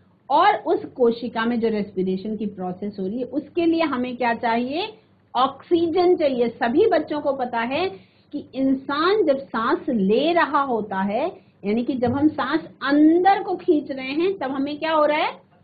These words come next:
एनर्जी का feel होता है। यानी oxygen जब हम अंदर खींच रहे होते हैं तब हमें ऊर्जा का अनुभव होता है।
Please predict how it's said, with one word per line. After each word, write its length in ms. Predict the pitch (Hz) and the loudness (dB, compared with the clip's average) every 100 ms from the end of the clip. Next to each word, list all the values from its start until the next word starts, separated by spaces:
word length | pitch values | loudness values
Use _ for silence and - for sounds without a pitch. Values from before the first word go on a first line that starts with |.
| _ - | _ -10
एनर्जी 460 | 233 269 294 247 330 | 0 4 4 4 2
का 180 | 311 262 | 2 0
feel 260 | 262 202 | 2 0
होता 260 | 190 170 170 | 0 -2 -8
है। 100 | 165 - _ - | -14 -16 _ -4
यानी 160 | 220 254 | -4 -2
oxygen 680 | 214 214 214 240 226 320 370 | 0 0 0 -6 -2 2 2
जब 120 | 269 | 2
हम 180 | 233 240 | -2 -2
अंदर 260 | 214 220 269 | -2 0 -2
खींच 320 | - 240 226 | 0 -4 -2
रहे 120 | 226 | -4
होते 180 | 214 220 | -2 -2
हैं 100 | 226 | -6
तब 120 | 202 | -6
हमें 360 | 196 214 339 - - _ - | -4 -2 -4 -4 -12 _ -4
ऊर्जा 400 | 226 220 202 240 | -2 0 2 0
का 180 | 240 330 | 0 -2
अनुभव 800 | - 226 226 226 208 190 294 285 | -2 0 0 2 0 0 4 4
होता 340 | 214 180 - | 2 -4 -6
है। 280 | 151 170 170 | -16 -16 -20